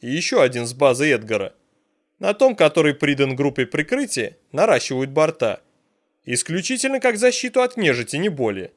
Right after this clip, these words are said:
Машина сразу приобретает слегка колхозный вид. Хотя нет, скорее фермерский. Наверное, именно на таких где-нибудь в Оклахомщине рассекает простой американский фермер Джон. Сейчас тоже, наверное, зомбей гоняет.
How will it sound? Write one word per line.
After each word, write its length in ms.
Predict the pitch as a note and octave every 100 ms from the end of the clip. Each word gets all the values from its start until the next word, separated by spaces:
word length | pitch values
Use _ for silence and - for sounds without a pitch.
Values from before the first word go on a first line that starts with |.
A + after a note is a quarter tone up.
| _ _ _
Машина 520 | - C#4 B3+ C4 B3
сразу 380 | B3 G#3 G#3 G#3+
приобретает 640 | G#3+ G#3+ G3+ G#3 F#3 E3+ E3+
слегка 360 | G#3 - C3
колхозный 640 | - D#3+ F3+ A#2+ A#2 C3+ B2
вид. 260 | G#2 - _ _ _
Хотя 320 | G#3 G3+ A3+
нет, 300 | E3+ G2+ - _
скорее 400 | - - D3 D#3
фермерский. 800 | D#3+ B3+ E3 A2+ F#2+ - G#2 - _ _
Наверное, 420 | B3 A#3+ A#3+ A3+
именно 440 | A3 A3 G#3+ G#3 G#3
на 40 |
таких 420 | G3 G#3 C#4 C#4+
где-нибудь 520 | D3 D3 C#3+ C#3 C3+ - _ _ -
в 80 |
Оклахомщине 720 | C#3+ F3 F3+ - C#4+ - C#3 B2+
рассекает 540 | E3 - G#3+ F3+ F#3
простой 380 | G#3 G#3+ - F3+
американский 680 | G3+ F#3+ G#3+ G#3+ C#3 - F3+
фермер 380 | G#3 F#3+ G#3+ G#3+
Джон. 400 | C#3+ B2+ G2 - _ _ _
Сейчас 440 | - A3 G#3+ G#3+ G#3+
тоже, 260 | B3 D3
наверное, 400 | C3+ C3+ C3 B2+
зомбей 400 | B2+ D#3 D3+ A#2
гоняет. 540 | A2 B2+ A#2+ G#2 F2+